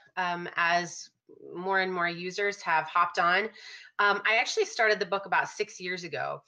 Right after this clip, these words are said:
And so I was already noticing at that time some of the negative trends. However, in the past, say, three years, they've really escalated. Um,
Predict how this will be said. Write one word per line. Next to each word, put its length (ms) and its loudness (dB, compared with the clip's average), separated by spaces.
And 100 -4
so 120 2
I 120 6
was 200 0
already 640 2
noticing 840 -2
at 180 -2
that 260 2
time 360 -2
some 240 -4
of 100 -4
the 80 -8
negative 400 -4
trends. 380 -4
However, 500 6
in 80 0
the 80 0
past, 460 0
say, 140 -6
three 260 -10
years, 400 2
they've 180 -4
really 440 4
escalated. 680 -2
Um, 400 4